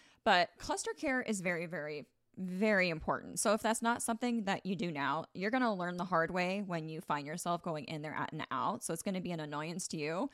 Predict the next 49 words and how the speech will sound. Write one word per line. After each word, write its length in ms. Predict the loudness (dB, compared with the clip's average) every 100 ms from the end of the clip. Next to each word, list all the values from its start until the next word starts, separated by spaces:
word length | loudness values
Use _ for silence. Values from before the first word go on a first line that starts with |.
| -10 -20 -2
but 140 | 2
it's 100 | 2
also 300 | 2 0 0
gonna 200 | 0 0
be 120 | 2 2
an 80 |
annoyance 420 | 2 0 0 -2 -2
to 100 | -2
the 80 |
patient 540 | 0 -2 -2 -2 -2 -2
that 100 | -2
you're 140 | -2
in 160 | -2 -2
there 140 | -2
every 260 | -4 -4 -6
two 160 | -6
seconds, 400 | -4 -4 -6 -8
'cause 180 | -4 -2
no 160 | -2 -2
patient 400 | -2 -2 -4 -4
wants 300 | -4 -4 -4
you 80 | -4
in 220 | -4 -4
there 200 | -6 -6
every 280 | -6 -4 -6
two 220 | -6 -8
seconds. 460 | -6 -6 -6 -10 -6
They 160 | -4
will 180 | -2 -4
get 220 | -4 -6 -4
annoyed 580 | -4 -2 -2 -2 -4 -8 -16 -8
and 140 | -4 -2
be 160 | 0
like, 260 | 0 -2 -4
"Just 260 | -6 -6 -2
get 280 | 0 0
done 220 | -2 0 0
what 220 | -2 -2
you 60 |
need 220 | -2 -2 -4
to 280 | -6 -6 -4
and 180 | -2 -2
leave 200 | -2 0
me 120 | 2
alone 360 | 2 -2 -4 -4
for 180 | -2
a 80 | 2
<laughs> 220 | 4
while," 0 | 2